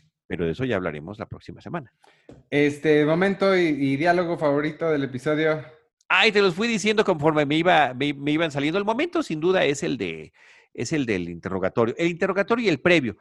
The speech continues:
Speaker 1: cuando lo jalan y él está actuando, el de "Help me, help me". Eh, y el, el diálogo este que es terrible,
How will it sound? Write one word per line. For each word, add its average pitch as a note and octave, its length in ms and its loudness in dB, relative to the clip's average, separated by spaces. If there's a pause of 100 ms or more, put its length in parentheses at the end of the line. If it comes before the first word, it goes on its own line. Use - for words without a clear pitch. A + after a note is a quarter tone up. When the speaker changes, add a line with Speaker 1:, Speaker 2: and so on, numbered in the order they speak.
(180)
Speaker 1:
cuando C#3 280 2
lo C3+ 80 2
jalan E3 280 2
y D3 100 -2
él D3+ 100 0
está C3+ 180 -2
actuando, C#3 480 0
el A#2 80 0
de G#2+ 80 -8 (160)
"Help G#3 360 0
me, D3 200 -12 (100)
help F#3 300 -8
me". D3 300 -10 (480)
Eh, C3+ 420 6
y G3+ 340 -4 (320)
el, C#3+ 440 0
el A#2 140 -2
diálogo D#3 260 2
este D#3 140 -6
que C#3+ 80 -10
es C3 60 -10
terrible, C#3+ 680 -2